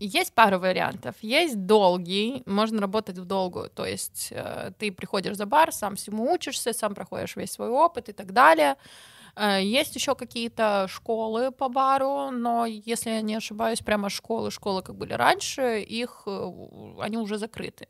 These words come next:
То есть можно уехать куда-то, э, в Украину,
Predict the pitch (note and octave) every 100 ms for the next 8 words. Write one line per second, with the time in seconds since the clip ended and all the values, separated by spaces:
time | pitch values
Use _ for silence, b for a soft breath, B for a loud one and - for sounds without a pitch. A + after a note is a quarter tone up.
0 | A3+ G#3+ G#3 G#3+ A3+ G#3+ G#3 A3 G#3+ -
1 | G3 G#3 G#3 G3 - G3+ F#3 F3+ G#3+ -
2 | G#3+ G#3+ G#3 G3 F#3